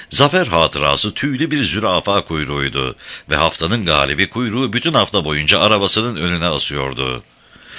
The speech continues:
Sürücü ufaklık Louisa'nın kazandığı nadir haftalarda kırbacını daha bir şevkle şaklatıyor, hafta boyunca göğsünü gererek dolaşıyordu.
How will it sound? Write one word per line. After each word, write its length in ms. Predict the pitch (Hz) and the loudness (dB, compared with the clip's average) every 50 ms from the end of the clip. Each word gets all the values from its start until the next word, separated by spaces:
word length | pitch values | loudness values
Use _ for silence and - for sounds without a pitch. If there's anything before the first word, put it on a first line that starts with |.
| - - - | -16 -12 -4
Sürücü 420 | - - - 156 170 190 170 185 | 0 2 2 4 4 2 2 2
ufaklık 560 | 214 160 - - 76 71 69 78 101 104 78 82 | 0 0 0 0 0 0 0 0 -2 -2 0 0
Louisa'nın 480 | 95 110 143 139 90 73 76 85 87 | 0 0 0 0 0 0 0 -2 -2
kazandığı 640 | - 82 80 73 78 80 82 80 73 85 90 87 80 | 0 0 0 2 2 2 0 0 0 -2 -2 0 2
nadir 340 | 87 92 87 78 73 107 101 | 4 4 6 4 4 2 2
haftalarda 600 | 90 78 - - 80 78 76 76 76 78 98 - | 2 0 0 0 0 2 2 2 2 2 0 0
kırbacını 540 | - 127 139 123 123 127 113 139 131 135 107 | 0 -2 0 2 2 2 2 0 0 0 0
daha 240 | 107 107 139 147 113 | 0 2 2 2 2
bir 140 | 131 120 107 | 2 2 4
şevkle 440 | - - 123 135 135 - - 101 | 4 4 2 0 0 0 0 2
şaklatıyor, 680 | - - 87 85 - 87 87 82 - 80 80 82 95 - - | 4 4 4 2 0 -2 -4 -2 0 0 2 2 0 0 0
hafta 400 | - 131 143 135 - 156 151 143 | 2 4 4 4 4 2 2 2
boyunca 320 | 147 147 143 139 127 135 110 | 2 2 2 4 4 2 2
göğsünü 480 | 80 104 123 143 123 - - 131 135 | 4 4 2 2 2 0 0 0 0
gererek 420 | 117 95 110 110 117 98 95 - - | 2 2 2 2 2 2 0 0 0
dolaşıyordu. 880 | 85 80 80 78 73 - 90 85 71 69 67 62 65 64 64 64 - | -2 -2 0 0 0 0 0 0 0 0 -2 -2 -4 -4 -6 -6 -8